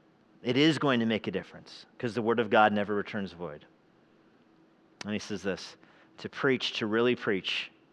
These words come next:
is to die naked a little at a time. And it's know each time you do it that you must do it again. Only one certainty sustains the preacher,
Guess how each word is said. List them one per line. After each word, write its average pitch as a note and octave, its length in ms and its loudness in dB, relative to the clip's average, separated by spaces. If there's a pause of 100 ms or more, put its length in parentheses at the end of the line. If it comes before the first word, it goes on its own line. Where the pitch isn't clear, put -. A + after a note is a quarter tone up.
(480)
is G#2+ 180 -8
to A#2 60 -12
die A#2 240 4
naked A#2 400 0
a G2 60 0
little A2 320 0
at A#2 60 0
a A2 60 -6
time. F#2 440 -6 (720)
And G#2 100 -10
it's - 160 -10
know A#2 200 4
each C3+ 180 -2
time C3+ 220 0
you C3 100 0
do A#2+ 160 2
it A2 140 0
that A2 80 -6
you G#2+ 120 -2
must G#2 220 -6
do A2 160 0
it G2+ 80 0
again. F2+ 460 -4 (800)
Only D#3+ 220 4
one E3+ 200 6
certainty D3 420 2
sustains C3 480 -2
the A#2+ 80 -6
preacher, G#2+ 400 -2